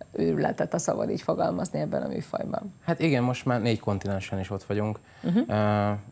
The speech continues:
Speaker 2: kaptunk megkerestést már Ázsia részéről is. Bízunk benne, hogy minél hamarabb ott is, akkor elindul a futgolf, és akkor teljes világszinten fog menni.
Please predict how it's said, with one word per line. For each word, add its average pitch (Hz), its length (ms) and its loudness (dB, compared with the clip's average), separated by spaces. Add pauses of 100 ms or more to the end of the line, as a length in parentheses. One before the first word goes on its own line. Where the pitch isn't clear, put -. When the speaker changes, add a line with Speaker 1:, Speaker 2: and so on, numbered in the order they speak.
(680)
Speaker 2:
kaptunk 107 480 0
megkerestést 98 640 -2
már 95 240 0 (100)
Ázsia 104 420 0
részéről 107 540 0
is. 113 180 -4 (800)
Bízunk 104 360 2
benne, 98 200 -2
hogy 95 140 -2
minél 98 380 -2 (240)
hamarabb 98 360 -2
ott 104 200 -4
is, - 120 -8
akkor 107 220 -4
elindul 101 340 0
a 98 60 -2
futgolf, 98 420 -6
és 98 140 -8
akkor - 260 -8
teljes 98 320 -2
világszinten 95 680 -4 (380)
fog 98 140 -2
menni. 113 360 0